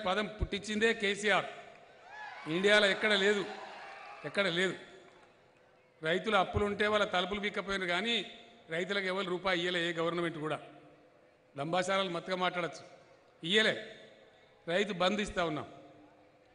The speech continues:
ఎవరన్నా రైతు ఐదు గుంటల భూమి ఉన్నా సరే, అదృష్టం బాగలేక చనిపోతే ఐదు లక్షల రూపాయలు వారం లోపట వాళ్ళ ఇంటికి పంపిస్తా ఉన్నాం బీమా సొమ్మును. అట్లనే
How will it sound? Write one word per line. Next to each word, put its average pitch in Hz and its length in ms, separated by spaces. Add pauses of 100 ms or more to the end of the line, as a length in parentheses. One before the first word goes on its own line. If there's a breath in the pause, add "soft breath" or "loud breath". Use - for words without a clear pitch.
(240)
ఎవరన్నా 208 360 (100)
రైతు 220 240 (760)
ఐదు 214 200
గుంటల 214 240
భూమి 208 260
ఉన్నా 214 120 (100)
సరే, 185 160 (840)
అదృష్టం 214 500
బాగలేక 196 380
చనిపోతే 180 480 (800)
ఐదు 180 180
లక్షల 175 400
రూపాయలు 190 340
వారం 175 360
లోపట 180 280 (420)
వాళ్ళ 160 180
ఇంటికి 165 200
పంపిస్తా 160 440
ఉన్నాం 127 160 (680)
బీమా 170 300
సొమ్మును. 156 340 (1040)
అట్లనే 208 360